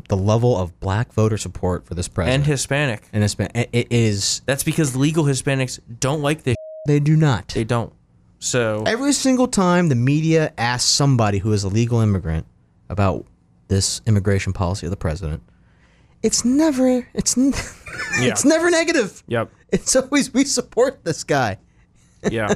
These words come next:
Speaker 1: <laughs>
Speaker 2: So
Speaker 1: Just, I,
Speaker 2: that's
Speaker 1: bring it, bring on the elections, boys. Bring it
Speaker 2: Yeah.
Speaker 1: on.
Speaker 2: That's where we're gonna leave it for today
Speaker 1: Yeah.
Speaker 2: because, uh,
Speaker 1: We'll probably talk about the
Speaker 2: we
Speaker 1: shootings
Speaker 2: can only,
Speaker 1: on Thursday again,
Speaker 2: I was about
Speaker 1: too.
Speaker 2: to say, yeah, we can only talk so
Speaker 1: Yeah.
Speaker 2: much about
Speaker 1: Yeah, no,
Speaker 2: this.
Speaker 1: we got another thirty-six hours of C N N spewing absolute nonsense. So you, you bet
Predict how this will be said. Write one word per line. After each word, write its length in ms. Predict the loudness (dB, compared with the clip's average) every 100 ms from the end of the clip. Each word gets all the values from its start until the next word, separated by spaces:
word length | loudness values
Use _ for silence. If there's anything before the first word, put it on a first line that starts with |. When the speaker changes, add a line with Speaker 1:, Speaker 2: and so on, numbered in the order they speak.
| -4 -6
Speaker 1:
<laughs> 500 | -6 -6 -10 -10 -8
Speaker 2:
So 460 | -2 0 0 -2
Speaker 1:
Just, 320 | -4 -6 -6 -18 -20 -20 -20 -20 -4
I, 120 | 0
Speaker 2:
that's 260 | 0 0 0
Speaker 1:
bring 200 | 2 2
it, 160 | 0
bring 220 | 2 2 4
on 240 | 4 4
the 80 | 2
elections, 520 | 2 0 -2 -6 -6
boys. 640 | -6 -2 0 0 -2 -6 -12 _ _
Bring 140 | 2
it 100 | 2
Speaker 2:
Yeah. 80 | 2 2 2 0
Speaker 1:
on. 160 | -2 -4
Speaker 2:
That's 200 | -4 0
where 120 | 0
we're 100 | 0
gonna 200 | 0 0
leave 260 | 0 0 -2
it 80 | -8
for 160 | -8
today 340 | -6 -2 -2 -2
Speaker 1:
Yeah. 200 | 0 0
Speaker 2:
because, 420 | 0 -2 -6 -4
uh, 300 | -4 -2 -2
Speaker 1:
We'll 80 | -4
probably 280 | 0 0 0
talk 140 | -2
about 180 | -4 -6
the 20 |
Speaker 2:
we 40 | -4
Speaker 1:
shootings 180 | -2 0
Speaker 2:
can 80 | 0
only, 180 | 0
Speaker 1:
on 60 | 0
Thursday 300 | -2 -4 -4
again, 100 | -2
Speaker 2:
I 40 |
was 120 | -2 0
about 140 | -4
Speaker 1:
too. 60 | -4
Speaker 2:
to 60 | -6
say, 240 | -4 -4
yeah, 100 | -4
we 80 | -4
can 120 | -2
only 120 | -2
talk 220 | -2 -4
so 140 | -2 -2
Speaker 1:
Yeah. 40 |
Speaker 2:
much 160 | -2 -4
about 220 | -2 -2
Speaker 1:
Yeah, 60 | 0
no, 100 | 0
Speaker 2:
this. 80 | 0
Speaker 1:
we 60 |
got 100 | 2
another 260 | 2 2 0
thirty-six 540 | 0 0 0 0 0
hours 260 | 0 0 0
of 80 | -4
C 240 | -2 0
N 120 | 2
N 240 | 2 0 0
spewing 480 | -2 0 0 0 -2
absolute 480 | -4 -4 -6 -6 -2
nonsense. 560 | -2 0 -4 -6 -6
So 280 | -4 -4 -4
you, 180 | -2 0
you 140 | 0
bet 300 | 0 0 -2